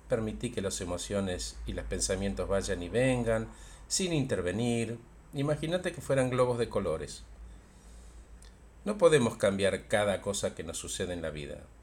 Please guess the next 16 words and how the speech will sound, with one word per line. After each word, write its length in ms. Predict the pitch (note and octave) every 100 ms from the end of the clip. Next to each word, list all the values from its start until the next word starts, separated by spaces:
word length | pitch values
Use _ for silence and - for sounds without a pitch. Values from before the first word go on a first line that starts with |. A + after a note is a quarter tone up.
| -
pero 180 | - G2+
sí 180 | - D3
podemos 400 | - A#2+ A#2+ A#2+
cambiar 320 | - G2+ G2+
la 100 | G#2
forma 480 | G2 G2 F#2+ G2 G2
en 100 | F2
que 140 | F2+
decidimos 600 | E2+ E2+ - F2 F2 F2+ F#2
experimentarlo. 1040 | - - E2 D#2+ D#2+ D#2 D2 A1+ C#2 - - - - - -
Ese 340 | A#2+ - C3+
es 140 | A#2+ -
el 100 | F#2
potencial 600 | E2+ F2 D#2+ - F#2 F2
del 140 | D#2+
ejercicio. 640 | D2+ D#2 - - - -